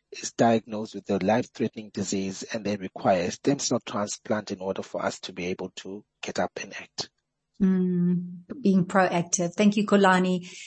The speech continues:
Speaker 2: Thank you so much for joining us, and let's hope the next time we chat, we'll be looking at different statistics,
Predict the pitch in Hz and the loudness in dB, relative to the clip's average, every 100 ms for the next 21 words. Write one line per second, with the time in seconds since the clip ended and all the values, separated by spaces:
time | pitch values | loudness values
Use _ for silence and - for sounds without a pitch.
0 | - - - 247 233 233 - 247 233 226 | -18 -8 4 6 8 6 6 6 6 6
1 | 208 208 - - 220 208 208 202 269 320 | 4 2 -2 2 6 6 6 6 8 8
2 | 330 302 403 - - 254 247 233 294 - | 6 4 2 -2 -2 2 2 2 -2 -2
3 | - 277 269 - 226 220 214 214 214 226 | 2 4 4 2 2 4 2 0 -2 -4
4 | - 240 202 202 190 185 - 339 226 226 | -6 -2 0 2 0 -2 0 4 2 0
5 | 180 196 196 190 185 190 202 190 160 262 | -4 0 0 0 -2 0 0 0 0 -2
6 | 381 349 - 190 185 156 - 214 - - | 2 2 2 -4 -2 -2 -2 -2 -4 -10